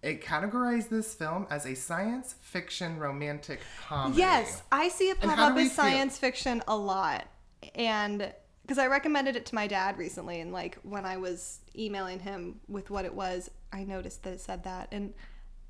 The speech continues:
Speaker 2: I get, technically, yeah, it is science fiction.
Speaker 1: Right, because you ha-, well, science fiction in the sense that we
Speaker 2: Mm.
Speaker 1: have, like, this ability to delete memories, which is not
Speaker 2: Right,
Speaker 1: a
Speaker 2: it's
Speaker 1: thing.
Speaker 2: like, it's rooted in science,
Speaker 1: Mm-hmm.
Speaker 2: um,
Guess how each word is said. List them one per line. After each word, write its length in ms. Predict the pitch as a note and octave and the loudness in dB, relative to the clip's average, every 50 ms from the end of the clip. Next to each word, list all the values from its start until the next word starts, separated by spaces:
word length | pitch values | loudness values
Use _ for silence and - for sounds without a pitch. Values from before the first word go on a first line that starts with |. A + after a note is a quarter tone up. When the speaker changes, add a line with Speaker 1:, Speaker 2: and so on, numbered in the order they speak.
| - - - - - - - - - | -18 -20 -20 -20 -20 -20 -18 -10 -8
Speaker 2:
I 120 | C4 C4 | -6 -6
get, 240 | A3+ - - - A#3 | -4 -6 -8 -8 -8
technically, 520 | - - A#3+ C#4 - F#4+ G4 E4+ E4 D#4 C4+ | -8 -4 -4 -4 -2 -2 -4 0 0 0 0
yeah, 340 | A3 G#3+ A#3 D#4 E4+ C#4 | 0 -2 -2 -2 -2 -2
it 80 | A3+ G3 | -2 -2
is 140 | A#3 E4+ F#4+ | -2 -4 -4
science 360 | - A#3+ G3 F3 E3+ E3+ - | -4 -4 -4 -4 -4 -6 -8
fiction. 560 | - - - - - - - - - G#3 G#3 G3+ | -10 -12 -12 -12 -12 -14 -12 -12 -10 -8 -4 0
Speaker 1:
Right, 300 | C#4+ D#4 D4+ G#3 D#3 D3+ | 2 2 2 2 0 0
because 340 | - G#3 F#3+ G#3+ G#3 F3+ F3 | -2 0 2 2 0 0 0
you 160 | F#3 G3 F#3+ | 0 0 0
ha-, 140 | F#3+ - - - | -2 -2 -4 -4
well, 340 | F3+ G3 G3 G3 F#3+ F#3+ F#3+ | 0 2 4 4 4 2 0
science 400 | - - A3+ A3+ A#3+ B3+ A#3+ - | 0 2 4 4 4 2 0 0
fiction 260 | G3+ F#3+ - - F#3 | -2 -2 -2 -2 -2
in 80 | F3 E3+ | 0 -2
the 80 | D#3+ | -2
sense 300 | D3+ - D#3+ D3 D3 C#3+ | -4 -2 -2 -2 -2 -2
that 180 | - D3+ B2 C#3+ | -2 -2 -2 0
we 100 | D3 A3+ | -2 -2
Speaker 2:
Mm. 40 | G#3 | 0
Speaker 1:
have, 240 | F#3+ C3+ C3 B2+ C3 C3 | 0 0 -2 -2 -2 -6
like, 300 | B2+ A#2+ - - - - - | -6 -8 -8 -10 -16 -14 -12
this 440 | A#2+ A#2+ B2 B2+ B2+ A#2+ - - - | -12 -8 -6 -6 -4 -4 -4 -6 -8
ability 380 | A#2+ B2 C3+ B2 A#2+ A#2+ A#2+ A#2+ | -8 -6 -6 -4 -4 -4 -4 -4
to 40 | A#2+ A2+ | -4 -4
delete 320 | A2+ G#2+ A2 G#2+ - - | -6 -4 -6 -6 -8 -8
memories, 440 | G2+ G2+ F#2 E2 A#1 C2+ C#2+ D#2+ - | -10 -10 -8 -10 -10 -12 -12 -12 -12
which 280 | G#2 E2 - - - - | -12 -10 -8 -10 -10 -10
is 340 | F#2 F#2+ F2+ F2+ F2 - - - - | -10 -10 -8 -6 -6 -6 -6 -4 0
not 100 | A#3 A#3+ | 2 4
Speaker 2:
Right, 340 | A3+ C3+ - - - - - | 4 4 2 -2 -4 -2 2
Speaker 1:
a 60 | D4 | 2
Speaker 2:
it's 160 | D4+ D4+ D#4 - | 2 2 2 2
Speaker 1:
thing. 60 | D#4 | 4
Speaker 2:
like, 260 | C#4 C4 C4 B3+ B3+ - | 4 4 4 2 0 0
it's 220 | - C4+ - D4 - - - - - C3+ C3+ - - - - - - - - | 0 0 0 -2 -8 -10 -12 -14 -12 -12 -14 -16 -20 -20 -20 -20 -20 -10 -6
rooted 400 | A3+ B3+ E4 F#4 F4+ D4 A3+ G3 | 0 4 6 6 6 6 4 0
in 160 | F#3+ F#3 F#3+ | 0 -4 -4
science, 680 | - - - - F3+ F3+ G3 A#3 B3+ - - - - - | -4 -4 -4 -4 -4 -4 -4 -6 -6 -6 -10 -10 -8 -8
Speaker 1:
Mm-hmm. 340 | C3 C3 C#3 B2+ G2+ F#2 F#2+ G#2+ - - - - - | -8 -8 -6 -6 -8 -8 -8 -10 -12 -16 -20 -10 -4
Speaker 2:
um, 460 | - A3 G#3 G3+ F#3+ F3+ E3 - G3+ | -2 0 0 0 -2 -2 -6 -8 -10